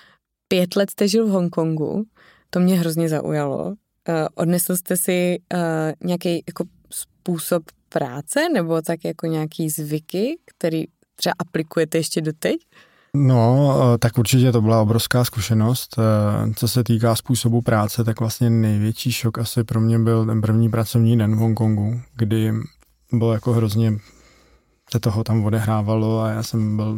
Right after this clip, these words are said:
Speaker 2: prostě v kanceláři asi do, já nevím, do půl osmí a ve čtvrt na osm jsem zvednul hlavu a prostě tam úplně všichni tam byli. Nikdo nešel domů,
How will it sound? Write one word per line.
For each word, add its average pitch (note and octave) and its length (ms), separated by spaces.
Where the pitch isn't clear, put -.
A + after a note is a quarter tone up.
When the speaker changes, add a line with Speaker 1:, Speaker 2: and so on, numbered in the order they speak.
Speaker 2:
prostě B2 280
v A2+ 40
kanceláři A2+ 600
asi A2 220
do, G#2+ 220
já G#2+ 120
nevím, G#2 140
do G#2+ 100
půl A#2+ 200
osmí A2 340
a B2+ 80
ve A#2 100
čtvrt - 260
na A2 120
osm A2+ 240
jsem B2 200
zvednul A2+ 380
hlavu A#2 340
a A#2 60
prostě A2+ 320
tam A2 480
úplně A#2 240
všichni A#2+ 300
tam A2+ 160
byli. A2 180
Nikdo B2+ 200
nešel C3 360
domů, B2 180